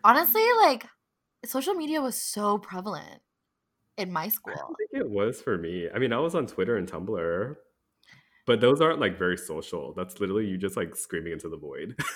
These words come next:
Speaker 1: That's true. No, ours was definitely Facebook and MySpace, especially when Facebook,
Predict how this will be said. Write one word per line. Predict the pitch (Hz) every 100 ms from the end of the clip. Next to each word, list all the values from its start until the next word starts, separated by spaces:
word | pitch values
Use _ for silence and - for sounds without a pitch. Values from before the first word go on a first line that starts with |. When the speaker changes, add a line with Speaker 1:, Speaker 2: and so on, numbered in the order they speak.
| -
Speaker 1:
That's | 196 202 -
true. | - 196 156 151
No, | 220 214 180 -
ours | 202 220 269 339 330
was | 302 254 208 220
definitely | 190 180 240 233
Facebook | 208 170 170 - -
and | 165
MySpace, | - 147 - - 196 -
especially | 190 208 -
when | 254 226
Facebook, | 214 175 - 190